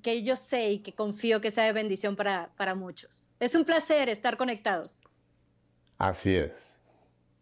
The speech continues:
Speaker 2: Gracias, Elena. Yo sé que tienes tu vida muy ocupada, que tienes filmaciones y demás, pero bueno,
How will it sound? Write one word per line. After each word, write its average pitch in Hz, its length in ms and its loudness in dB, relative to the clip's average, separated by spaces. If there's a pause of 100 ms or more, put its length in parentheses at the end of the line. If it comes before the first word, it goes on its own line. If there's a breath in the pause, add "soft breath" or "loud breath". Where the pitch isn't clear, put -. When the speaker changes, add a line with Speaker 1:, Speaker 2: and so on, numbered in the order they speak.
(600 soft breath)
Speaker 2:
Gracias, 113 500 2
Elena. 117 240 4
Yo 123 160 4
sé 131 120 0
que 123 100 2
tienes 131 240 4
tu 127 80 4
vida 127 180 4
muy 120 160 4
ocupada, 123 520 2
que 104 100 0
tienes 117 240 2
filmaciones 110 720 2
y 117 40 4
demás, 117 280 2
pero 110 180 6
bueno, 151 240 4